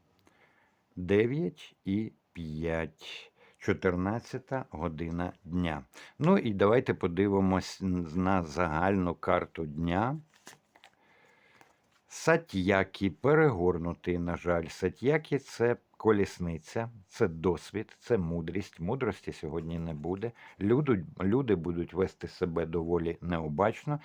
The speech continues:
Сьогодні не той день, коли треба кудись їхати. Краще посидіти вдома.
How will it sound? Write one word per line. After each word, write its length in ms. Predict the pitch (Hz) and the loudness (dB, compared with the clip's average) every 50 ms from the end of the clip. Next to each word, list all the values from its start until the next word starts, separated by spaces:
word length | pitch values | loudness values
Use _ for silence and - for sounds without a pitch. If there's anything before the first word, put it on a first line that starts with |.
| - - - | -12 -20 -16
Сьогодні 460 | - - 117 107 127 117 101 104 104 | -2 0 2 2 2 2 2 2 2
не 140 | 98 98 95 | 2 2 2
той 260 | - - 101 98 90 | 2 2 4 4 4
день, 240 | 80 85 110 131 139 | 2 0 -2 -2 -2
коли 260 | - - 87 82 80 | -4 -4 -4 -4 -6
треба 340 | 78 - 92 101 107 113 117 | -4 -2 -2 -2 -2 -2 -6
кудись 440 | - - 85 76 80 87 - - - | -10 -10 -10 -8 -8 -10 -10 -10 -10
їхати. 400 | 82 80 - - 78 - - 80 | -10 -8 -8 -8 -10 -10 -10 -12
Краще 400 | - - 90 95 87 - - 95 | -6 -4 -2 -2 -2 -6 -10 -10
посидіти 600 | - 95 90 - - 87 82 82 78 - - 80 | -10 -10 -8 -6 -6 -6 -6 -8 -10 -10 -10 -10
вдома. 380 | 76 76 92 110 117 127 123 | -6 -4 -2 -2 -2 -4 -6